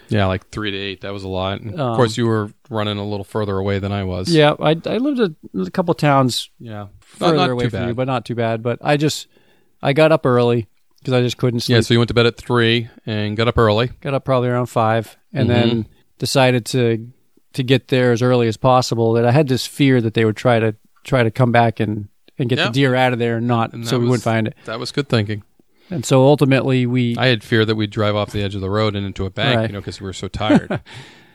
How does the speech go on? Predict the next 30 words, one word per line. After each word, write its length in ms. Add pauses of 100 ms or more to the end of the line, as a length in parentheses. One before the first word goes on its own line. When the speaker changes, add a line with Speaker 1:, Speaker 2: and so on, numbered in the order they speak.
(220)
Speaker 2:
So 120
at 80
around 240
six, 300
I 100
was 160
back 280
at 120
the 100
initial 400
camp 380
that 80
they 140
had 140
gone 320
to 320 (540)
before 280
they 100
had 80
moved. 500 (320)
At 220
this 160
point 220
in 60
the 60
daylight, 380
I 80
could 160
see 400
some, 420